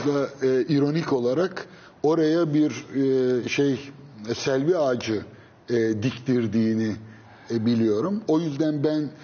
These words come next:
bazı pilot, platformlarda söz konusu olunca dedim ki yani bütün camiler, klasik camiler için söylüyorum,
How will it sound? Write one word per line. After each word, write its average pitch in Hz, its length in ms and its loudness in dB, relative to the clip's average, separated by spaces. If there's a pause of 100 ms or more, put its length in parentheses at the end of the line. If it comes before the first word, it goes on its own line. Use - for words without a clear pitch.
(320)
bazı 131 420 0
pilot, 131 320 0 (260)
platformlarda 123 1080 0 (320)
söz 135 320 -2
konusu 131 300 0
olunca 151 340 0
dedim 160 280 0
ki 107 240 -2 (800)
yani 127 380 0
bütün 196 360 0
camiler, 120 760 -2 (640)
klasik 120 460 -2
camiler 92 540 -2
için - 240 -8
söylüyorum, 98 680 -4